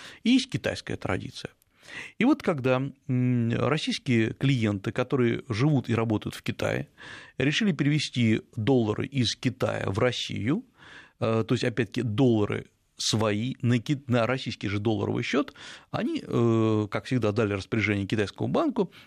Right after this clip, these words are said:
Китайский банк погнал эти деньги на корсчета в Америку. Э, американцы сказали: «Нет, нет, нет, ребята, вы извините, пожалуйста, э, вы хотите перевести на Сбер или на В Т Б, к сожалению, они у нас находятся в санкционном списке.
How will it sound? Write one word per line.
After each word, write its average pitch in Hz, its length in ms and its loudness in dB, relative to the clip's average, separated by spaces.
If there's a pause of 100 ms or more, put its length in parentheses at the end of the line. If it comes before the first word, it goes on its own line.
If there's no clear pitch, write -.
(100)
Китайский 208 380 -2
банк 165 360 0
погнал 113 500 0
эти 104 220 -4
деньги 226 340 0
на 123 200 -2
корсчета 147 680 -2
в 113 100 -2
Америку. 117 460 -2 (1000)
Э, 120 300 2 (220)
американцы 160 420 0
сказали: 131 220 0
«Нет, 143 280 0
нет, 165 160 2
нет, 113 220 0
ребята, 131 320 0
вы 110 80 2
извините, 127 340 0
пожалуйста, 120 680 0 (360)
э, 110 300 2
вы 123 140 2
хотите 127 320 -2
перевести 120 340 0
на 110 180 4
Сбер 123 460 0
или 107 240 0
на 104 160 2
В 101 120 2
Т 113 120 -2
Б, 147 260 2
к - 60 -10
сожалению, 110 640 0
они 113 160 2
у 120 60 4
нас 139 240 0
находятся 135 420 -2
в - 60 -12
санкционном 131 420 -2
списке. - 400 -10